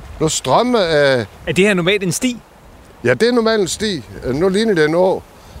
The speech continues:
Speaker 1: Øh, men, men, øh, du kan se, at vandet, det kommer virkelig ind nu. Det trækker ind.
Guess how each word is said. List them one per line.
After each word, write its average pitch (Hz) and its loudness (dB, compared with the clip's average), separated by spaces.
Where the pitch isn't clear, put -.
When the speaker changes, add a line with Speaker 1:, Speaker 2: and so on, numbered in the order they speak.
Speaker 1:
Øh, 110 4
men, 113 -2
men, 113 0
øh, 104 0
du 113 -2
kan 110 -4
se, - -2
at 165 2
vandet, 175 0
det 135 0
kommer 151 2
virkelig 131 2
ind 131 -2
nu. 104 0
Det 127 -6
trækker 156 -4
ind. 113 -8